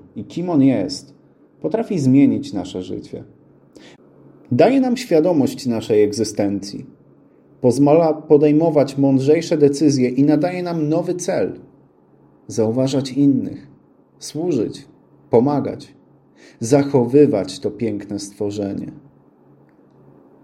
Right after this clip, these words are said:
Poznawajmy więc Boga i pamiętajmy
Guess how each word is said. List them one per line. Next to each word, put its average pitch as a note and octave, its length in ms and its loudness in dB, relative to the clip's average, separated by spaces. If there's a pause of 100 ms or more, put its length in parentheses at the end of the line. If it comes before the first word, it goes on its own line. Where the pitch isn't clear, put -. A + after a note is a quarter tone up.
(320)
Poznawajmy C#3 640 2
więc F#2+ 240 -4
Boga A2+ 540 -2 (600)
i B2 80 -6
pamiętajmy G2+ 880 -4